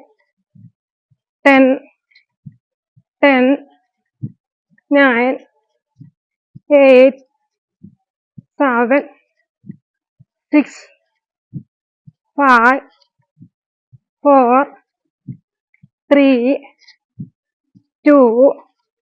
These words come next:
വൺ. നന്നായിട്ട് ജോയിന്റും, ആ, നമ്മുടെ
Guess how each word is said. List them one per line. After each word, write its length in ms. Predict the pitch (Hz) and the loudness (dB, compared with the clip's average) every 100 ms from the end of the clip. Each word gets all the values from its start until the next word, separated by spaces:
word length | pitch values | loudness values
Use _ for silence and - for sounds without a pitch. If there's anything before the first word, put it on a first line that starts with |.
| _ 147 _ _ _ _ _ _ _ - 277 | _ -20 _ _ _ _ _ _ _ -6 -4
വൺ. 140 | 233 - - _ _ _ _ _ _ _ - | -4 -6 -20 _ _ _ _ _ _ _ -10
നന്നായിട്ട് 400 | 262 269 262 240 | -4 -4 -4 -4
ജോയിന്റും, 760 | 262 233 233 240 254 285 - 226 | -4 -4 -4 -2 -2 -4 -8 -10
ആ, 140 | 220 | -6
നമ്മുടെ 280 | 226 226 | -6 -6